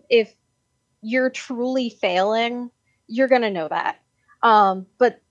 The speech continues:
the feedback probably has some valid points. Harsh, maybe, but valid.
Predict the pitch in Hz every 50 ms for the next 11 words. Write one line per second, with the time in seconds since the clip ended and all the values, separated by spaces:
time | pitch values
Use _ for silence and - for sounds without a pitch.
0 | _ _ _ _ _ _ _ _ - 226 196 262 247 226 - _ - 311 320 339
1 | 277 247 226 196 185 180 190 - - - _ _ _ _ _ _ _ _ _ _
2 | _ _ _ _ - 339 320 330 330 311 330 - 294 269 262 262 262 - 277 262
3 | 254 220 202 196 196 196 202 202 202 190 190 196 - - _ - - - 339 294
4 | 208 175 160 180 180 _ - - - - _ _ _ _ _ _ _ _ _ _
5 | _ _ _ _ _ _ _ _ - - - 240 226 208 220 277 277 - - -
6 | - - _ _ 233 226 - 214 202 196 - 180 196 233 247 226 _ - 214 214
7 | - - 269 294 349 330 247 185 180 196 185